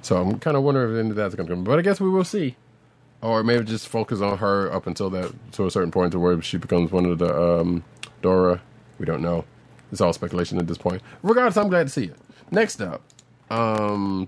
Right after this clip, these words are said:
new Thor Love and Thunder set photos reveal New Asgard, uh, which looks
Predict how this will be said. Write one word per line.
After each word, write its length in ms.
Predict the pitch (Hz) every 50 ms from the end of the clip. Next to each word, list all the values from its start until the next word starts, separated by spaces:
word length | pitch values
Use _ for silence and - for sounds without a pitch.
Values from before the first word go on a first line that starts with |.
| - -
new 360 | 123 143 180 214 196 175 139
Thor 600 | 101 95 - - - - 151 165 156 143 123 110
Love 320 | 98 92 113 135 143 131 123
and 100 | 117 117
Thunder 240 | 127 123 117 113
set 240 | 110 - 127 101 -
photos 400 | - - 107 104 104 104 98 92
reveal 500 | 98 92 90 - - 98 98 98 95 95
New 380 | 95 92 92 101 107 110 107 - -
Asgard, 720 | 92 98 92 87 80 - 82 76 67 64 65 65 67 67 67 - _ _ _ _ _ _ _ _ _ _ _ _ _ _ _ _ -
uh, 280 | 104 104 104 98 98 95
which 300 | 92 104 95 - - 104 - - -
looks 400 | - - 98 104 123 107 - -